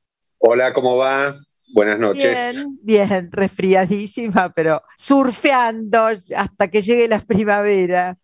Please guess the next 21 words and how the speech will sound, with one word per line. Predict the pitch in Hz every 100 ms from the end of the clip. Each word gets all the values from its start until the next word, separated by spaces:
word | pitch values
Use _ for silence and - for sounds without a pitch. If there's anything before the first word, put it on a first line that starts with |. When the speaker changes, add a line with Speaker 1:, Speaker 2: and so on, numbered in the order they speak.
| _ _
Speaker 1:
Está | - 143
llegando, | 147 165 156 139 123 123
está | 139 135
llegando. | 151 135 123 113 110
Speaker 2:
Esperemos, | 214 - 214 214 208 185 175 180 -
sí, | 202 180 165
sí, | - 165 151 - _
el | - 180
tiempo | 196 196 202
está | 196 175
mejorando. | 170 175 160 151 147 151 160 - _ _ -
Andrés, | 214 220 254 220 196 -
quiero | 277 320
que | 311
nos | 226 196 -
cuentes | 214 214 190 233 -
un | 180
poco | 185 190 214
de | 190
esa | 185 208 185 160
maravillosa | 160 165 160 160 160 160 180 180 180 196 185 180